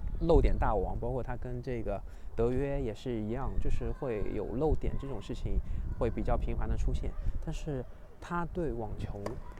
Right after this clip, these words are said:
他对争胜，他对这个比赛这种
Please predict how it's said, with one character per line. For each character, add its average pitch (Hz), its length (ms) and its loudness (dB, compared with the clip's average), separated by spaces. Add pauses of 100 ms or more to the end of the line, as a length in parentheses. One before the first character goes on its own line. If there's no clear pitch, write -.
(140)
他 151 200 -4
对 147 240 -2
争 143 260 -6
胜， 127 300 -8
他 - 160 -6
对 139 320 -4
这 131 240 -4
个 101 320 -6
比 92 140 -8
赛 - 320 -8 (300)
这 - 80 -8
种 101 120 -10